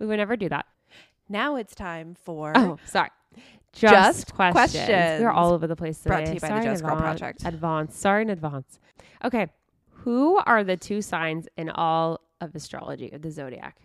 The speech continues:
Speaker 1: is what they should have said, but that's fine. Who are the two signs that quintessentially
Speaker 2: Who,
Speaker 1: are the
Speaker 2: who sent
Speaker 1: most
Speaker 2: this?
Speaker 1: different?
Speaker 2: Who sent this
Speaker 1: I
Speaker 2: in?
Speaker 1: also don't have the, uh,
Speaker 2: Damn it,
Speaker 1: names
Speaker 2: Ilana,
Speaker 1: again.
Speaker 2: you gotta stop doing that.
Speaker 1: I know. Uh, who are the two signs that are the most different out of the,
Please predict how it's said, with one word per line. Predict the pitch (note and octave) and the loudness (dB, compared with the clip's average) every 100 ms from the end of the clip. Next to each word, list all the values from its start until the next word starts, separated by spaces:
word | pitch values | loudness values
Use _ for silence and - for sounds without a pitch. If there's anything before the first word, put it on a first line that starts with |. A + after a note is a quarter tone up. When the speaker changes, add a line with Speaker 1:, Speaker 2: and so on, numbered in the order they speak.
| _ | _
Speaker 1:
is | F#3 | -18
what | D#3 | -16
they | - | -16
should | - | -16
have | - | -14
said, | - - F3+ | -12 -12 -10
but | |
that's | D#3+ - | -12 -12
fine. | F3 E3 _ _ - _ | -14 -14 _ _ -20 _
Who | A#3+ A3 | -4 -2
are | B3+ | -4
the | C#4+ | -6
two | - G3 | -6 -6
signs | - D#3+ D3+ D#3 D#3 - | -4 -4 -4 -6 -8 -12
that | D#3+ D#3+ D3+ _ _ _ _ _ - | -6 -4 -4 _ _ _ _ _ -6
quintessentially | G3 G3+ G3+ F3 E3 D#3+ D3+ D3+ - | -4 -2 -2 -4 -4 -6 -6 -8 -4
Speaker 2:
Who, | C#4+ | -2
Speaker 1:
are | F3 | 0
the | F3 | 0
Speaker 2:
who | F3+ | 2
sent | F3 | 2
Speaker 1:
most | E3+ | 2
Speaker 2:
this? | D#3+ | -2
Speaker 1:
different? | D#3+ - C3+ D3 - - _ _ _ - | -2 -4 -6 -8 -12 -20 _ _ _ -12
Speaker 2:
Who | |
sent | A3 A3+ | -10 -8
this | G#3+ | -4
Speaker 1:
I | A#3 | 0
Speaker 2:
in? | |
Speaker 1:
also | C4 C4+ | 0 0
don't | C4 C4 | -2 -2
have | B3 A#3+ A#3 | -4 -8 -6
the, | A#3 A3+ | -4 -4
uh, | G#3+ G#3 - _ - | -4 -6 -10 _ -6
Speaker 2:
Damn | D4+ D#4+ E4 | 0 2 4
it, | |
Speaker 1:
names | E4 | 4
Speaker 2:
Ilana, | D#4+ D#4+ | 4 4
Speaker 1:
again. | D#4+ | 4
Speaker 2:
you | E4 | 4
gotta | G4 F4+ | 4 2
stop | - D4 E3+ | 0 -4 -4
doing | F#3 E3+ D3 | -12 -14 -10
that. | G3 | -2
Speaker 1:
I | G3 | 0
know. | F#3 E3 - - - | 0 -4 -12 -20 -4
Uh, | G3+ G#3 F#3 | 2 4 4
who | G3+ A#3+ | 2 2
are | |
the | B3 D4 | 2 0
two | A#3+ A#3 | 0 0
signs | G3 F#3 | 0 0
that | F3+ | 0
are | F3 | 0
the | F3 | -2
most | E3 E3 - | -4 -8 -12
different | E3 D#3+ D#3 | -8 -8 -6
out | D#3+ | -6
of | |
the, | E3 | -8